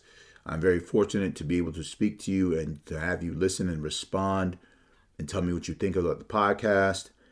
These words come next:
It's a great feeling to know that you can offer something in the discourse that's not always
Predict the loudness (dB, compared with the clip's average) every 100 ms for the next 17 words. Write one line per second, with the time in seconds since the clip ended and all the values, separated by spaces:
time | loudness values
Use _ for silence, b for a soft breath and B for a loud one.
0 | b b b 2 4 4 2 6 6 6
1 | 4 4 4 4 0 0 2 2 2 2
2 | 2 0 -8 _ -8 -2 0 4 2 2
3 | 0 0 0 -2 0 4 4 4 2 2
4 | 0 -8 0 0 2 0 0 0 -4 -4